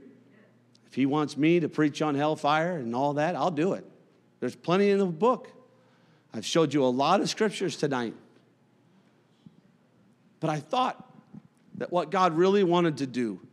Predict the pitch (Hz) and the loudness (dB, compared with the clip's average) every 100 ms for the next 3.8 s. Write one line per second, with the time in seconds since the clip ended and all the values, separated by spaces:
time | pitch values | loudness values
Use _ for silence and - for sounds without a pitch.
0 | - _ _ _ - - 175 156 214 247 | -20 _ _ _ -18 -6 -4 0 4 4
1 | 202 - - - 180 170 139 - 123 90 | 2 -4 -20 -2 2 2 0 -2 -4 -4
2 | - - _ - 185 208 - 165 104 - | -12 -20 _ -6 -4 -2 0 0 -2 -4
3 | 180 233 233 196 143 110 104 | -2 2 2 2 0 -4 -10